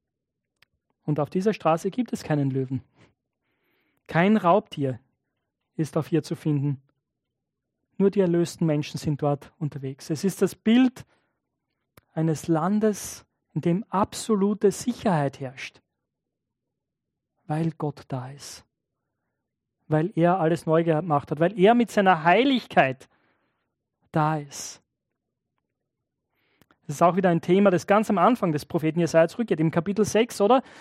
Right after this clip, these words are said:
Was heißt hier, als Jesaja Gott sieht im Tempel? Wie ist Gott?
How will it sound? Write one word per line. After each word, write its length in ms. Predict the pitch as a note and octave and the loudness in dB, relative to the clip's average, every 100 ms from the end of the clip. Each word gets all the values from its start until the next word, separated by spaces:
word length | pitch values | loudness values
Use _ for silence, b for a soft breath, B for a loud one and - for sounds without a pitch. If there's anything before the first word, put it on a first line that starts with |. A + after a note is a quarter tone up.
| B | B
Was 220 | G3 G#3+ | 2 4
heißt 260 | F3+ G#3+ - | 4 2 4
hier, 120 | B3 | 6
als 260 | G#3 F3 - _ | 6 2 -12 _
Jesaja 560 | G3 G3 F#3+ G3+ A#3+ | 0 4 4 6 4
Gott 340 | A3 - A#3+ - | 4 4 4 2
sieht 360 | - B3 C#4 | 2 2 4
im 100 | B3+ | 2
Tempel? 520 | A3 A3 A#3+ C4+ C4+ - _ _ _ _ _ _ _ _ _ _ _ _ _ _ | 4 2 4 2 2 -2 _ _ _ _ _ _ _ _ _ _ _ _ _ _
Wie 120 | G3 | 0
ist 120 | A#3+ - | 0 4
Gott? 300 | A3+ A3+ | 2 2